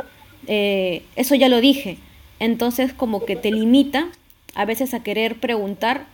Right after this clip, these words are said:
y eso se ve incluso en las universidades o en las mismas charlas, congresos, donde la gente, principalmente de Latinoamérica, no quiere preguntar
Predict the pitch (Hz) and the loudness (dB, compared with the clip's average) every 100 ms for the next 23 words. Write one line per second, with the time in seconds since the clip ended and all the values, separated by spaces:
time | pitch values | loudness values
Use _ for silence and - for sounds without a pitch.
0 | _ 226 233 226 220 214 233 247 247 247 | _ -4 -4 -4 -2 -2 -2 -2 -2 -2
1 | 240 233 202 180 180 214 208 226 226 208 | -4 -4 -6 -6 -6 -4 0 0 0 0
2 | - 202 190 190 226 233 226 - - 240 | -2 -2 -2 0 0 0 -4 -6 0 0
3 | 226 220 208 214 202 208 233 254 240 - | 2 -2 -2 -2 0 2 0 -2 -8 -14
4 | - - - _ - 214 208 202 269 254 | -20 -20 -20 _ -4 0 0 2 2 2
5 | 254 240 - 220 226 220 247 247 254 262 | 4 2 2 -2 -2 -4 -2 -2 -2 -2
6 | 254 208 190 190 202 233 247 247 240 240 | -2 -4 -6 -8 -6 -6 -6 -4 -4 -2
7 | 269 262 233 220 226 254 | -2 -2 -4 -4 -4 -6